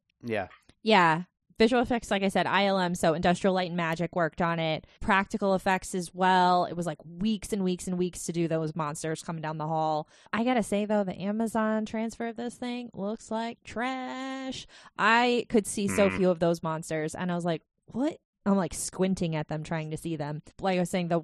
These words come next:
Speaker 2: the one particular, like, the hallway monster, it took, like, twenty-five people to operate that puppet to
Speaker 3: Yeah.
Speaker 2: chase him slowly down the hallway. So the, the effects are pretty wild. Like, it's, uh, it's some spooky stuff, and, but then there's a couple misses.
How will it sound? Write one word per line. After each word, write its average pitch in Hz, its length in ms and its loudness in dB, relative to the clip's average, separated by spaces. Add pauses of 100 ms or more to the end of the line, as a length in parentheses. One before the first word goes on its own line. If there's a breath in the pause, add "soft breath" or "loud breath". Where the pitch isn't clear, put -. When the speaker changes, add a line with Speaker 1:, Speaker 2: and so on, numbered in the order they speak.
(140)
Speaker 2:
the 180 100 6
one 196 260 2
particular, 175 540 0
like, 156 180 -6
the 160 80 0
hallway 180 460 6
monster, 160 560 -4 (380)
it 196 120 -4
took, 269 240 0
like, 262 160 -6
twenty-five 196 800 0
people 143 400 -2
to - 160 -6
operate 143 500 -4
that 85 240 -10 (140)
puppet - 340 -4 (300)
to 180 160 0
Speaker 3:
Yeah. 98 240 0
Speaker 2:
chase - 100 -12
him 135 260 -6
slowly 139 580 -6 (180)
down 143 200 -4
the 131 60 -4
hallway. 131 440 -2 (380 soft breath)
So 294 100 6
the, 311 200 4
the 254 160 0
effects 277 340 -2
are 539 100 6
pretty 349 220 2
wild. 175 540 2
Like, 156 380 -4 (280)
it's, - 560 -8
uh, 254 400 6
it's - 180 -4
some 269 140 -2
spooky 277 400 -2
stuff, 233 540 4
and, 202 180 -2
but 208 140 2
then 208 140 0
there's 196 180 0
a 196 60 -2
couple 202 280 2
misses. 185 260 -2